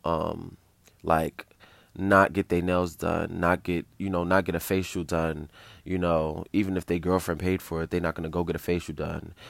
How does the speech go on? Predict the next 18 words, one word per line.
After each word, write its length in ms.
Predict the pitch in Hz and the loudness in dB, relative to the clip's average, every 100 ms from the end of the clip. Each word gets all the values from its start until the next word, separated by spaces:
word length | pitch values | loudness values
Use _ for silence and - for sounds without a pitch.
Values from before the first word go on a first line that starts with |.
| - - | -12 -4
or 160 | 87 | 2
they're 100 | 90 | 4
not 180 | 92 87 | 4 2
gonna 160 | 87 82 | 0 -2
go 460 | 87 90 87 82 - - | 0 2 2 -2 -8 -16
see 440 | - 104 98 87 - | -4 2 4 2 2
their 220 | 92 87 | 2 4
doctor 480 | 92 92 95 - 82 | 6 6 4 -2 -2
who's 340 | 87 87 76 - | -2 -2 -4 -4
a 60 | |
male 280 | 80 92 95 | 0 4 4
doctor, 640 | 87 80 80 - 78 80 - | 6 4 2 -4 -4 -4 -6
you 80 | 95 | -4
know, 240 | 92 87 - | -2 -2 2
no, 180 | 107 110 | 6 8
not 220 | 98 123 | 10 8
even 240 | 123 95 | 6 0
that, 260 | 85 82 | 0 -2